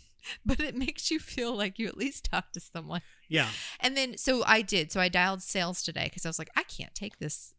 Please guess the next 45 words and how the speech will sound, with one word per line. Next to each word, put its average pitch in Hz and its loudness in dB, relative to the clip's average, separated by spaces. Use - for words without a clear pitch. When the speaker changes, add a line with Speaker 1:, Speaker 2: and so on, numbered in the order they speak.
Speaker 1:
back 165 -2
and 185 -2
forth 320 -6
anymore. 151 -4
It's - -4
messing 220 0
with 156 -4
my 185 0
program." 190 -2
And 202 4
so 208 4
I, 185 4
I 180 2
dialed 180 4
sales. 165 0
I 170 -2
talked 175 -2
to 220 0
this 233 -2
guy. 160 0
He 196 -2
was 175 0
very 156 0
apologetic. 214 -4
Speaker 2:
Mm-hmm. 113 -16
Speaker 1:
And 190 2
then 180 2
he 190 0
said, 170 0
"Let 196 -2
me 190 0
put 208 2
you 190 -4
through 165 -6
the 160 -8
priority 226 -2
line, - -8
and 196 0
I'll 185 2
stay 196 0
on 185 -2
the 165 -6
line 147 -4
with 151 -10
you. - -10